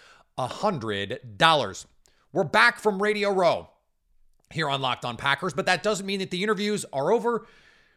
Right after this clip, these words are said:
We are going to be playing our interview with Jordan Love on today's show as part of a new series here in the Packers offseason called What's Next?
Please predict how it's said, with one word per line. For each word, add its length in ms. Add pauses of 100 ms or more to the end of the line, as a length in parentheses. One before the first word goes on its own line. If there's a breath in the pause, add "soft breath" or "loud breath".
(140 loud breath)
We 200
are 320
going 380
to 100
be 100
playing 560 (1500)
our 160
interview 280
with 140
Jordan 320
Love 480 (180)
on 200
today's 320
show 240
as 100
part 300
of 100
a 40
new 580 (300 soft breath)
series 840 (160)
here 280
in 60
the 60
Packers 560 (200)
offseason 680
called 400 (380 soft breath)
What's 260
Next? 520